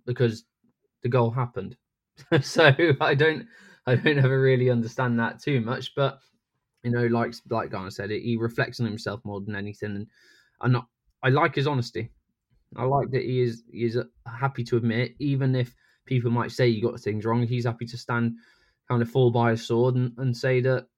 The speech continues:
you know, he didn't, and he, he felt tactically they were perfect, and it was just a, it was just one of those nights.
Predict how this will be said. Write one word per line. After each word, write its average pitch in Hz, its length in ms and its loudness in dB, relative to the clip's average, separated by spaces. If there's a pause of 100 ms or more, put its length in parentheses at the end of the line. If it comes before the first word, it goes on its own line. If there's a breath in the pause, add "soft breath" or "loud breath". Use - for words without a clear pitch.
you 131 80 -2
know, 117 120 0
he 131 100 0
didn't, 143 280 -2
and 135 100 -2
he, 139 200 -2
he 131 100 -8
felt 127 280 -6
tactically 131 500 -4
they 131 100 0
were 131 80 0
perfect, 131 540 -6
and 139 220 -4 (560)
it - 160 -16
was 120 100 -8
just 127 220 -4
a, 135 200 2
it 117 60 -6
was 123 100 -8
just 131 140 -8
one 139 100 -2
of 139 60 -2
those 131 140 -2
nights. 147 320 -12